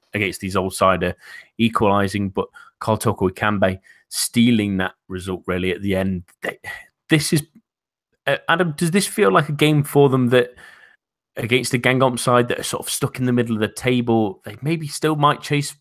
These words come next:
that sort of sixth spot? They're not enormously far off but that, but might not necessarily be concerned <laughs> about that as much as, as some of the other big teams around there. Um, is this a chance for them to finally start trying to put a run together and,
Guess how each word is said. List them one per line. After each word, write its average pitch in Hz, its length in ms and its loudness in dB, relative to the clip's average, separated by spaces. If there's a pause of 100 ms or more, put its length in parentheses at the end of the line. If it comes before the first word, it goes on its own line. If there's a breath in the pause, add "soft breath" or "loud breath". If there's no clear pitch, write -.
(120)
that - 200 -8
sort - 100 -10
of 113 80 -10
sixth - 300 -8
spot? - 240 -4
They're 107 80 -4
not 117 180 -2
enormously 120 520 -2
far 127 300 2
off 123 220 2
but - 200 0
that, 127 220 -2
but - 140 -8 (160)
might 98 320 -8
not 107 140 -8 (180)
necessarily 113 580 0
be 113 140 -2
concerned 110 600 -4
<laughs> - 60 -10
about 101 220 0
that 107 120 0
as 107 100 -4
much 110 180 -4
as, 104 140 -4 (320 loud breath)
as 113 100 -2
some 117 160 0
of 110 60 0
the 110 80 4
other 117 120 2
big 104 220 -2
teams 98 300 -6
around 87 300 -2
there. 92 160 -4 (280 loud breath)
Um, 135 240 2
is 139 140 2
this 165 160 2
a 151 40 0
chance 147 280 -2
for - 80 -8
them 131 160 2
to - 80 -10 (100)
finally 127 300 2
start - 480 0
trying 113 220 0
to - 100 -12
put - 180 -4
a 117 60 -6
run 110 240 2
together 113 400 0
and, 104 160 -2